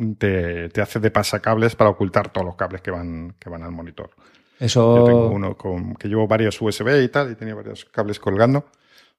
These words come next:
Speaker 1: Pues ahora están todos ocultos.
Speaker 2: Eso es fundamental para una, una buena estética de, del escritorio. Venga, te cojo el testigo y yo voy a seguir con, con redes sociales de, de mensajería y te voy a hablar de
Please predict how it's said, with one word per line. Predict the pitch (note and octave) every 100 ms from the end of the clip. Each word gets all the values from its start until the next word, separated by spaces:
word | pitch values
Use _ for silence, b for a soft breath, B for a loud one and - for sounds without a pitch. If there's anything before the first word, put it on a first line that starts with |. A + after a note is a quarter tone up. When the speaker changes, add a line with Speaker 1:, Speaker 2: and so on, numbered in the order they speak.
| _ _ _
Speaker 1:
Pues | - F#2+
ahora | E2+ E2+
están | F2 E2+
todos | - -
ocultos. | - - - _
Speaker 2:
Eso | B2 B2
es |
fundamental | B2 B2 G#2 F#2+ F#2+ G#2+ G2+ -
para | - A2 A#2+
una, | A#2 A2+ A2 G#2+ G#2 G#2 -
una | D#3 C3+
buena | B2 A#2+
estética | A2 B2+ B2+ A#2+
de, | A#2 A2+ A2+ A2+ -
del | B2+ B2
escritorio. | A#2+ - A2+ - - - _ B B B B B _
Venga, | D3+ C3+
te | B2
cojo | D#3+ D#3+
el | F3+
testigo | E3+ - F#3+ G#3 G#3+ F#3+
y | F3 G3 F#3
yo | D#3+
voy | E3+ E3
a |
seguir | - D3+ D#3+
con, | D#3 D3+ D#3 D3 C3+ B2 A2+ A#2+ D#3+
con | C3+ A#2+ A#2
redes | A#2 C3 C#3+
sociales | - B2+ C3+ C3 C#3 B2+
de, | B2+ A#2 A2 A2 A2+
de | A#2+ A#2 G#2+ G#2+ G2+ G2 _ _ _ _
mensajería | B2 A#2+ B2+ B2+ B2+ E3+ A#3+ -
y | D3+
te | C3+
voy | C3+
a |
hablar | D3+ D#3+
de | D#3+ F3 F#3 F3